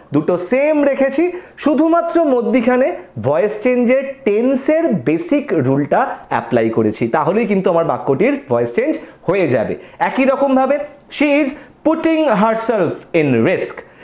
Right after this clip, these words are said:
সে নিজেকেই রিস্কে ফেলছে। এই বাক্যতে-, বাক্যটির ক্ষেত্রে সাবজেক্ট কে? না she,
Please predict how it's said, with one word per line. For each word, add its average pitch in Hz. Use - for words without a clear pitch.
সে 262
নিজেকেই 247
রিস্কে 254
ফেলছে। 127
এই 254
বাক্যতে-, 254
বাক্যটির 240
ক্ষেত্রে 254
সাবজেক্ট 214
কে? 240
না 117
she, 220